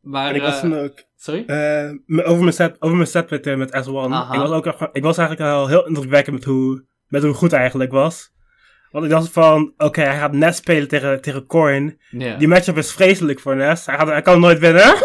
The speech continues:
Speaker 1: <laughs>
Speaker 2: <laughs> Maar toen verloor ik van zijn Ness. Ik dacht van, "Oh shit."
Speaker 1: Oh no, hoe dan? <laughs>
Speaker 2: Hoe, hoe, hoe doet hij dit? Hoe moved hij zo snel? Met
Speaker 1: <laughs>
Speaker 2: Ness. Ik, dus ik was gewoon heel indrukwekkend met hoe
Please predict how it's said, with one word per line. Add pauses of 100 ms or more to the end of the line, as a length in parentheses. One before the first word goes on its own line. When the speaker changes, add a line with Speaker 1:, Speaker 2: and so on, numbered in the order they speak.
Speaker 1:
<laughs>
Speaker 2:
<laughs>
Maar (120)
toen
verloor
ik
van
zijn
Ness.
Ik
dacht
van,
"Oh
shit." (360)
Speaker 1:
Oh
no, (340)
hoe
dan? (160)
<laughs>
Speaker 2:
Hoe,
hoe,
hoe
doet
hij
dit?
Hoe
moved
hij
zo
snel?
Met
Speaker 1:
<laughs>
Speaker 2:
Ness.
Ik, (1400)
dus
ik
was
gewoon
heel
indrukwekkend
met
hoe